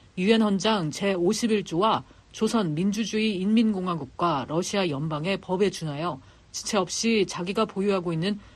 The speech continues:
모든 수단으로 군사적 및 기타 원조를 제공한다는 내용이 담겼습니다. 국제사회는 그동안 북러 관계 심화에 대해 지속적으로 우려를 표명하고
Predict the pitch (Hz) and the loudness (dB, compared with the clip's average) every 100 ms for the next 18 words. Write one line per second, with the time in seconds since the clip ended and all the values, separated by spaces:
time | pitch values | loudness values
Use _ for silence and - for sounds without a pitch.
0 | - 170 226 247 247 247 - 254 185 190 | -4 2 4 6 4 4 0 2 4 2
1 | 120 - - 214 214 220 208 - 208 214 | 0 -8 2 4 4 2 0 0 -2 -2
2 | - 165 226 208 190 196 226 - 170 208 | -6 -2 0 0 0 0 0 0 -2 0
3 | 202 180 180 160 147 190 147 160 156 147 | 0 -2 -2 0 0 -4 -4 -6 -6 -4
4 | 143 131 127 - - - - - 175 208 | -2 -4 -8 -20 -20 -20 -20 -12 -2 2
5 | 208 185 196 220 - 202 214 214 202 202 | 2 2 2 0 0 0 2 0 0 2
6 | 214 226 214 - 180 202 208 - 196 180 | 4 4 0 -2 0 2 2 0 0 0
7 | 165 160 190 185 - 180 247 254 214 202 | 0 2 2 0 -4 -4 -4 -2 -2 0
8 | 208 156 180 202 220 254 269 214 151 233 | 0 0 2 0 0 4 4 4 2 0
9 | 135 | 0